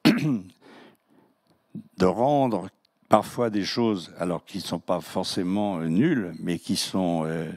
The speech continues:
assez naturelles ou normales, comme exceptionnelles. Il y a toutes ces choses,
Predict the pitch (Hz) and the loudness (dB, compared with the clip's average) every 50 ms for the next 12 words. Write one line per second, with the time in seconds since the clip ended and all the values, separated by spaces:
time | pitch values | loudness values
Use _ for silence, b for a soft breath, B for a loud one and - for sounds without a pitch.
0 | - B B B B B B B B B - 90 - - - 98 95 101 107 104 | -14 B B B B B B B B B -4 -2 -2 0 0 0 0 0 0 0
1 | - - 110 101 95 104 110 107 104 101 98 90 90 95 92 85 82 92 107 117 | 0 0 0 0 2 2 0 0 0 -2 -2 0 0 2 0 2 2 0 2 2
2 | 139 156 160 151 131 - _ - - 110 110 113 104 92 - - 117 98 - - | 2 0 0 -2 -6 -8 _ 0 2 2 2 2 0 -2 -4 -4 -4 -4 -2 -2
3 | 127 117 113 113 107 98 92 95 - b b b b b b b b b b b | 0 0 0 0 -2 -4 -8 -12 -16 b b b b b b b b b b b
4 | - - 110 - - 135 120 - - - 101 - - - 131 123 127 117 87 - | -10 -10 -6 -2 -2 -2 -2 0 -2 -2 0 0 0 0 0 0 0 0 -2 -4
5 | - | -8